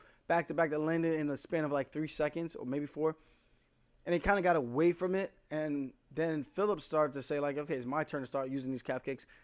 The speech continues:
and start to really beat up that lead leg of Marcelo. And, um, I think that really opened up more of his attacks up top, and he just kinda just started to run away with the fight. Um, and from there, it got relatively one-sided where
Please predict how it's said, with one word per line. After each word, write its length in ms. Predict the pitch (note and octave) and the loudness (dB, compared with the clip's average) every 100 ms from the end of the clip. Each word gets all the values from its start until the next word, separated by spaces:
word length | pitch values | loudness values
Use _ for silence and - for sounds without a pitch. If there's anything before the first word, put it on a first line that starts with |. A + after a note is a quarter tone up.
| _ | _
and 100 | B2+ | -8
start 180 | A#2+ D#3 | 0 0
to 60 | D3+ | 2
really 220 | D#3+ D#3+ | 2 2
beat 160 | C#3+ D#3+ | 2 0
up 80 | - | 0
that 160 | C#3+ | -2
lead 160 | C#3+ D3+ | 0 0
leg 240 | D3 C#3+ - | 2 2 0
of 160 | D3+ | -2
Marcelo. 640 | C#3 C#3 - D3 C3+ B2 B2 _ _ _ _ - | 0 -4 -2 0 0 -2 -6 _ _ _ _ -10
And, 300 | C3 B2+ B2 | -8 -4 -4
um, 480 | A#2+ A#2 A2 G#2+ - _ _ _ _ _ _ _ _ - | -4 -8 -10 -14 -20 _ _ _ _ _ _ _ _ -6
I 60 | |
think 180 | D3+ D#3+ | -2 0
that 120 | D#3 | 2
really 200 | D#3 D3+ | 2 0
opened 280 | C#3 D#3+ D#3+ | 0 0 0
up 80 | C3+ | 0
more 180 | C#3+ D3 | 0 0
of 60 | |
his 120 | C#3+ | 0
attacks 400 | B2 A2+ D3 C#3+ | -6 -2 -2 0
up 120 | C3 - | -4 -4
top, 380 | C#3 C3+ - _ _ _ _ | -2 -2 -4 _ _ _ _
and 220 | - C3 B2+ | -12 -10 -6
he 120 | C#3 | -4
just 340 | C3+ B2 - | -4 -8 -8
kinda 240 | D#3+ C#3+ B2+ | -4 -2 -2
just 380 | C3 A#2 - - _ - | -6 -6 -12 -18 _ -8
started 380 | - C#3+ - | 0 0 0
to 60 | B2+ | -6
run 100 | C3+ | -4
away 200 | B2+ C3 | -2 -2
with 100 | A#2 | -4
the 60 | A#2 | -8
fight. 400 | B2+ B2 A#2 A2 | -6 -4 -6 -10
Um, 520 | A2+ A2+ A2+ G#2+ G#2 - _ _ _ _ - | -12 -12 -12 -14 -16 -20 _ _ _ _ -8
and 60 | |
from 140 | D3+ E3 | 0 6
there, 160 | G#3+ | 6
it 40 | G3 | 8
got 300 | G3+ E3 - - D2+ _ _ _ - C3+ | 4 2 -6 -20 -20 _ _ _ -10 2
relatively 680 | G#3 A3 A3 F#3 F#3 G3 | 2 2 0 0 2 2
one-sided 640 | D3 D3+ E3+ - E3 D#3+ D#3+ | 2 2 0 4 6 6 4
where 340 | D#3 D3+ | 4 4